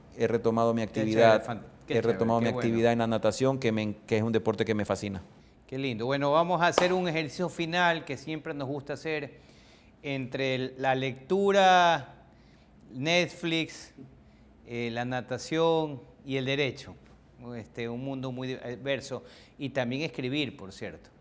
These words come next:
Speaker 2: porque escribes para los diarios y te seguimos en tu, en tu, en tu columna, que es muy interesante. Vamos a, eh, hacer un ejercicio. Voy a decir unas preguntas y tú me vas a decir lo primero que se te viene a la mente.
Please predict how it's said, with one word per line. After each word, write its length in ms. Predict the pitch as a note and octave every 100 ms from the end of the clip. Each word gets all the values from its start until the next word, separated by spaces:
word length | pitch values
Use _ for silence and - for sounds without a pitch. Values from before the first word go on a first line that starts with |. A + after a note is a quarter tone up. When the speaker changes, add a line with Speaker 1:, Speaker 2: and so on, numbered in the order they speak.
| - - -
Speaker 2:
porque 240 | G2 F#2
escribes 400 | G2+ - A2+ A2+
para 360 | G#2 A2+ G2 F#2
los 180 | F#2 F2+
diarios 640 | A#2+ B2+ B2+ A#2 A2 F2+
y 220 | F#2 E2 - _ - - - -
te 100 | -
seguimos 500 | A2 G#2+ A2+ A2 G#2+
en 120 | G#2
tu, 260 | F2+ F#2 E2+ -
en 140 | F#2+ F#2
tu, 300 | G2 F2 E2 G#2+
en 120 | F#2
tu 120 | G2
columna, 380 | G2+ G#2 F#2 D2+ - -
que 80 | -
es 60 | F#2+
muy 160 | G#2+
interesante. 580 | G#2+ G2+ F#2+ G#2 E2+ D#2+ - - - - - - -
Vamos 360 | B2+ D#3 F3 E3
a, 540 | D#3+ C#3+ C3 B2 -
eh, 520 | A#2+ B2 A#2 A2+ A2 G2+
hacer 240 | A#2+ D#3+
un 120 | E3
ejercicio. 440 | D3+ D3+ F#3+ D3 C3+
Voy 120 | C3+
a 20 |
decir 180 | D3 D#3+
unas 200 | D#3+ C#3+
preguntas 520 | D#3 D#3 F3 F3+ E3
y 40 | B2+
tú 120 | C#3+
me 60 |
vas 100 | D3+
a 40 | C#3
decir 200 | C#3 D#3
lo 120 | C#3+
primero 440 | C3 A#2+ C#3 C3+
que 120 | C3+ A#2+
se 120 | A2+
te 100 | G#2+
viene 180 | G#2+ G#2
a 40 |
la 80 | F2+
mente. 220 | E2 -